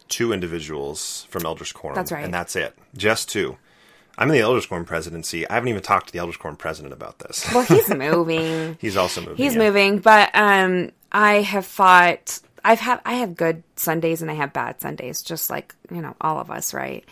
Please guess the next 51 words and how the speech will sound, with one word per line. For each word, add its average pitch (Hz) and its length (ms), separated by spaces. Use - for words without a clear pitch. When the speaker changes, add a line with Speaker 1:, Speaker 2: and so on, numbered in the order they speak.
Speaker 2:
Especially 233 360
with 190 180
dealing 170 480
with 175 200
all 175 140
of 170 120
this. 180 280
And 196 280
I've 185 220
thought 202 260
multiple 190 380
times, 175 420
I 180 100
just 185 240
need 185 120
to 180 100
tell 175 220
my 160 200
presidency 165 1000
because 165 460
they 175 80
need 175 180
to 175 100
know 160 280
that 156 300
there 175 280
are 175 40
gonna 175 260
be 165 140
good 156 220
days 156 240
and 151 100
bad 143 240
days - 280
for 165 140
me. 151 400
Speaker 1:
Mm-hmm. 87 340
Speaker 2:
Right 247 160
now, 233 360
overwhelmingly, 190 720
it's 160 140
been 175 180
more 165 160
good 165 280
days 143 300
and 160 160
I've 156 160
hid 175 600
the 143 100
bad 127 320
days. - 460